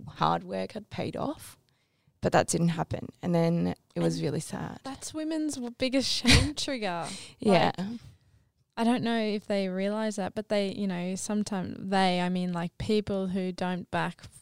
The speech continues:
Speaker 2: women's sport.
Speaker 1: Yeah.
Speaker 2: That's what I mean by they. I'm not trying to say men.
Speaker 1: Men.
Speaker 2: Uh, <laughs> just being they.
Speaker 1: <laughs> Just they, <laughs> yeah.
Speaker 2: But, um, I get that, that I would have the same feeling.
Speaker 1: Yeah.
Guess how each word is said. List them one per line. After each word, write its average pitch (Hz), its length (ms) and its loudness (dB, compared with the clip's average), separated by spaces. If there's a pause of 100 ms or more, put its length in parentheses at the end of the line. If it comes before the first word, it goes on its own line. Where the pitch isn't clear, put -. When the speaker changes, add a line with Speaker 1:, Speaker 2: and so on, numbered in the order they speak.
Speaker 2:
women's 185 440 -2
sport. - 540 0 (200)
Speaker 1:
Yeah. 180 220 -10 (340)
Speaker 2:
That's - 120 -10
what 196 120 2
I - 20 2
mean 185 220 2
by 190 160 4
they. 180 300 2
I'm 202 100 4
not - 160 0
trying 185 240 -2
to 190 80 -2
say 196 180 -2
men. 196 540 2
Speaker 1:
Men. 202 220 0
Speaker 2:
Uh, 311 720 6
<laughs> 262 40 0
just 240 280 -4
being 226 280 2
they. 202 320 0
Speaker 1:
<laughs> - 20 -6
Just 262 240 2
they, 254 260 6
<laughs> 226 80 0
yeah. 226 640 2
Speaker 2:
But, - 160 -12
um, 202 600 -8 (260)
I 226 100 4
get - 280 0
that, 196 280 -4
that - 260 -8 (120)
I 208 280 2
would 214 180 2
have 196 200 2
the 202 100 0
same 190 340 -2
feeling. 196 540 -2
Speaker 1:
Yeah. 180 200 -4